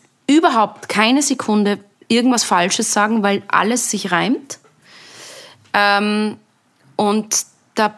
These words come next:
hast du keine Chance. Und es ist auch so, dass der Pianist, wenn ich den dann hilfesuchend anschaue, kann auch nichts machen,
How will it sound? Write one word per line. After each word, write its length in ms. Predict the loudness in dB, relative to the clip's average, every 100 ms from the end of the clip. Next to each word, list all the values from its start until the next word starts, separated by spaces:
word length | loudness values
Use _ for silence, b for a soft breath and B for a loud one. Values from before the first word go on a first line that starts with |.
| -2
hast 240 | 0 0 0
du 80 | -4
keine 280 | -2 -2
Chance. 380 | -2 -4 -4 -6
Und 180 | -4 -4
es 60 | 0
ist 100 | 0
auch 140 | 0
so, 140 | 0 -2
dass 120 | -2
der 80 | -4
Pianist, 500 | -2 0 2 0 0
wenn 100 | -2
ich 120 | -2
den 140 | -4
dann 120 | -2
hilfesuchend 640 | -2 -2 -2 -2 -2 0 0
anschaue, 240 | 0 -4
kann 160 | -2 -2
auch 140 | -2
nichts 420 | 0 0 -2 -4
machen, 320 | -4 -2 -4